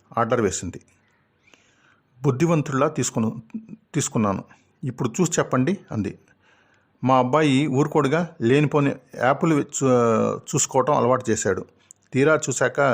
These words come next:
ఏం చెప్పాలో తెలియక తలగొక్కుంటూ ఉండిపోయాను. 'అంతా మీ వల్లే, చెప్పండి, పర్లేదు,' అంది. "ఐదు" అన్నాను మెల్లిగా. అమ్మ బాబోయ్, నన్నాళ్ళకి ఐదు కేజీలు పెరిగానా?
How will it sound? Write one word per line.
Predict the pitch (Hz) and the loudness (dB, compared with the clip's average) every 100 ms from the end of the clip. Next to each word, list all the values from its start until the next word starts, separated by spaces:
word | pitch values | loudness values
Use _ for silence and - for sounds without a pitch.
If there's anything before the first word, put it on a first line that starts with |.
| 113 - | 0 0
ఏం | 135 | 0
చెప్పాలో | 135 - 123 156 | 0 0 0 0
తెలియక | - 123 123 160 123 135 - _ - | 0 -2 0 0 0 -2 -8 _ -2
తలగొక్కుంటూ | 131 139 135 - 120 139 | 0 0 -2 -2 -4 0
ఉండిపోయాను. | 139 107 - 98 92 - _ - - - - | 0 0 -2 -4 -6 -12 _ -20 -20 -16 -6
'అంతా | 120 175 | -2 0
మీ | 156 139 | 2 4
వల్లే, | 139 139 143 - _ _ - 131 | 2 2 0 -2 _ _ -6 -4
చెప్పండి, | - 151 98 | 0 0 0
పర్లేదు,' | 90 _ 117 117 131 120 | -4 _ -6 0 2 2
అంది. | 107 87 87 _ _ _ _ _ _ _ _ _ _ _ _ - | 0 -2 -8 _ _ _ _ _ _ _ _ _ _ _ _ -2
"ఐదు" | 135 139 147 | 2 2 4
అన్నాను | 151 120 110 | 4 4 2
మెల్లిగా. | 101 107 107 98 - - - _ _ _ _ - | 2 2 0 -2 -6 -14 -20 _ _ _ _ -8
అమ్మ | 104 120 | -2 0
బాబోయ్, | 107 107 135 180 - - _ _ - 117 | 2 2 2 2 0 -10 _ _ -6 0
నన్నాళ్ళకి | 127 127 120 151 170 214 | 4 4 4 2 0 0
ఐదు | 127 123 | 2 2
కేజీలు | 120 127 175 | 2 2 2
పెరిగానా? | 151 131 131 123 127 98 | 2 0 2 2 2 0